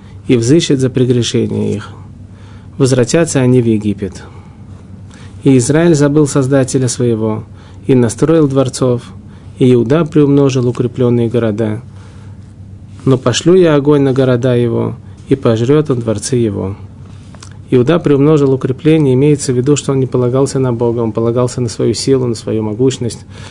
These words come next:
Поэтому они построили, э, п-, э, построили вот эти укреплённые города. То, что мы с вами прочитали до этого, «забыл Создателя своего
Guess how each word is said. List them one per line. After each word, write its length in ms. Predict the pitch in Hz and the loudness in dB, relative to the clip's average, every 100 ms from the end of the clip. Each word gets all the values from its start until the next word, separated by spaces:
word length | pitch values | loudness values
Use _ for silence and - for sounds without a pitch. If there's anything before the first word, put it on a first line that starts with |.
| - - | -20 -6
Поэтому 380 | - 156 151 143 | 0 0 2 0
они 160 | 131 127 | 0 0
построили, 600 | 127 - 135 131 123 120 - - - - - - | -2 -2 0 2 0 -4 -10 -20 -20 -20 -18 -6
э, 320 | 120 113 110 | -2 0 -2
п-, 180 | 104 - | -6 -8
э, 260 | 135 117 110 | -2 -2 -2
построили 520 | 131 - 143 147 135 | -6 0 2 4 4
вот 180 | 123 120 | 2 0
эти 220 | 123 - | -2 -2
укреплённые 580 | 120 123 123 135 127 120 | -4 -2 -2 0 2 0
города. 480 | 110 113 104 101 95 - - - - - - - - - - - - - - - - - - - - - - - - - - - - - - - | 2 0 0 -2 -2 -10 -20 -20 -20 -20 -20 -20 -20 -20 -20 -20 -20 -20 -18 -14 -14 -14 -20 -20 -20 -20 -20 -20 -20 -20 -20 -20 -20 -20 -12 0
То, 120 | 151 | 0
что 160 | - | 2
мы 80 | 156 | 0
с 100 | 135 | 2
вами 240 | 151 151 139 | 2 2 2
прочитали 840 | 123 117 120 143 139 127 120 113 | 0 -6 -4 0 0 2 0 0
до 160 | 113 120 | -2 0
этого, 600 | 151 165 127 113 113 135 - - - - - - - - - - - - - - - - | 2 0 -2 0 -2 -4 -8 -20 -20 -20 -20 -20 -20 -20 -20 -20 -20 -20 -20 -20 -16 -2
«забыл 380 | 123 123 175 | 0 2 2
Создателя 600 | 160 131 123 147 147 143 | 2 0 2 0 0 -2
своего 600 | 127 - 123 117 117 120 | -2 0 0 2 -2 -2